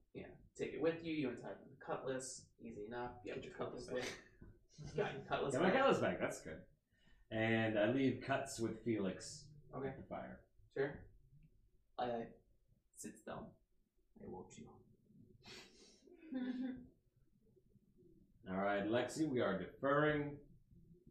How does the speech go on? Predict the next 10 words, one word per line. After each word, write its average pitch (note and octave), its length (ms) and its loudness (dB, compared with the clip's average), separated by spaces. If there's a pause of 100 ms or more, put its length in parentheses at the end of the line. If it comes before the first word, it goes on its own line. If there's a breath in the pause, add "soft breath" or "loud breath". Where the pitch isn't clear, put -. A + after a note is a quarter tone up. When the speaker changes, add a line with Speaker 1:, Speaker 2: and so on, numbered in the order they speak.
(260)
Speaker 3:
to F2+ 60 -8
your F#2 200 2
expertise. G2+ 1000 -2 (1080)
Speaker 2:
Um, A#2+ 600 -4
so - 260 -6
following A#2+ 380 -2
him, A#2+ 200 -6
I A2+ 80 -6
go, A#2 360 -6 (840 loud breath)
uh, G1+ 960 -12